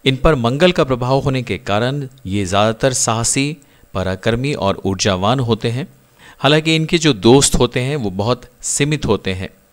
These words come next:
ये अपने दोस्तों के लिए बहुत कुछ करने के लिए हमेशा ही तैयार रहते हैं। जीवन में किसी भी बाधा से ये निराश नहीं होते। कम उम्र से पैसा कमाना शुरू करते हैं।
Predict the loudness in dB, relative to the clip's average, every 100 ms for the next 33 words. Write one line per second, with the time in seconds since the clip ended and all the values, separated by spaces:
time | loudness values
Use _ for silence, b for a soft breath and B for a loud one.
0 | _ 2 2 0 2 2 2 2 0 0
1 | -2 -2 0 -2 -2 -6 -4 -4 -4 -6
2 | -6 -6 -4 -4 -4 -4 -2 -2 -2 -4
3 | -6 -4 -4 -4 -8 -8 -8 -8 _ b
4 | b b b -4 0 2 0 -2 -2 -2
5 | 0 -2 -4 -2 -2 -2 -2 -4 -4 -6
6 | -6 -4 -2 0 0 2 0 -2 -6 -8
7 | -8 -8 -8 _ _ 0 0 2 0 0
8 | -2 -4 -4 -4 -2 -4 -6 -4 -2 -2
9 | 0 2 2 0 -4 -4 -6 -8